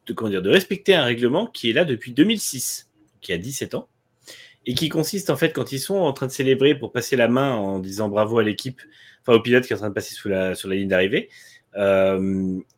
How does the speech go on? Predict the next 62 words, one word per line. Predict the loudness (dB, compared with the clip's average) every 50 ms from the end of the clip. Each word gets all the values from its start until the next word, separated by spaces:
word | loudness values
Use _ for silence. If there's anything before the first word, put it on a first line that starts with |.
| -10
de | -4 0 2
ne | 2
pas | 4 6 6 4
grimper, | 4 4 2 2 2 2 2 0 0
parce | 0 -2 -6
qu'en | -4 0
fait, | 2 2 2 4
il |
y | 2
a | 2
le, | 4 2 0 0
le | -2 -4
premier, | -6 -2 0 0 2 2 2
il | 2
y | 2
a | 4
le | 4 4
mur | 6 6 6 6 4 2 -2 _
entre | -14 -12 -10 -10 -8
lequel | -4 -2 -2 -2
ils | -2 0
passent | -2 -4 -4 -4
les | -8
panneaux. | -4 -2 2 4 4 2 2 -2 _ _ _ _ _ _ _ _ -10
Donc | -8 -2 4
là, | 6 6
ils | 6 6
peuvent | 2 -4 -6
passer | -4 -6 -6 -6 -6
le | -2 0
bras | 2 4 6 8 8 6
et | 4
tout | 2 -4
ça, | -6 -2 0 2 2
en, | 2 0 -2 -2 -4 -4 -6 -8 -10 -12 -14
faire, | -10 -8 -4 -4
euh, | -4 -4 -4 -8 -12 -16 _ _ _ _ _ _
coucou | -20 -14 -4 -4 -4
au | -4
pilote | -4 -2 -2 -2 -2
s'ils | -2 -6 -8 -6
le | -4 -2
veulent. | -2 -2 -2 -4 _ -20 -20 -20 -20 -20 -20 _ _ -6 0
Mais | 0 0 2 0
ils | -2 0 2
ont | 2
juste | 2 0 -2 -4 0
pas | 0 0
le | 2
droit | 2 2 2
de | 2 -2
grimper | 0 0 -2 0 0 0
sur | -2 0 -2
la | -2 0
partie | 0 -2 -4 -4 -4 -2 0
haute, | 2 2 2 0 -2 -10
qui | -8 -2 0 2 2
est | 0 0 -6 -6
une | -4 -2 -2 -2 -2
grille, | -2 -4 -2 0 0 2 2 2
en | 0 0
fait, | 2 2 2 2 2 -4 -14 -18 _